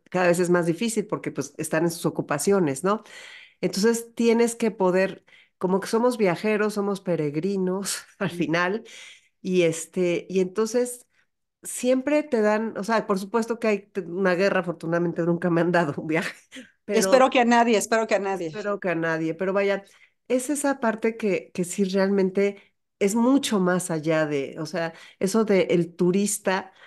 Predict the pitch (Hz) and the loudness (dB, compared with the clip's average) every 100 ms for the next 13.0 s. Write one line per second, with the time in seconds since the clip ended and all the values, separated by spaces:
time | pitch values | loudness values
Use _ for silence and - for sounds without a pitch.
0 | - _ _ _ 151 196 190 185 185 180 | -20 _ _ _ -2 0 2 2 2 4
1 | 165 165 165 165 160 180 190 147 131 156 | 2 2 2 2 4 4 2 0 -6 -4
2 | 196 208 208 185 170 220 165 165 160 - | -2 -2 -2 -4 -4 -2 -2 -2 -4 -4
3 | 170 180 185 185 185 180 175 180 185 175 | -2 0 2 2 0 0 2 2 0 -2
4 | - 175 165 143 139 - _ - 147 - | -6 -4 -2 -4 -8 -12 _ -12 -10 -4
5 | 147 139 - _ - - 160 165 165 170 | -4 -4 -10 _ -16 -8 -6 -2 2 4
6 | 185 190 185 190 170 160 165 160 156 147 | 4 2 2 2 2 0 -2 -4 -8 -4
7 | 165 160 151 143 156 160 165 160 156 147 | -4 -2 -2 -2 0 0 0 -2 -6 -8
8 | - 165 156 147 156 156 156 139 - - | -2 -2 0 -2 2 4 4 0 -6 -16
9 | - - - - _ - 190 208 202 - | -20 -20 -20 -20 _ -2 2 2 0 -2
10 | 180 170 180 185 175 165 160 - - 147 | 0 2 4 2 0 -2 -2 -4 -6 -4
11 | 147 - 165 - - 151 147 147 175 156 | -4 -6 -6 -6 -4 0 0 0 -2 2
12 | 156 180 160 156 156 147 139 170 233 | 4 4 2 0 0 0 0 2 2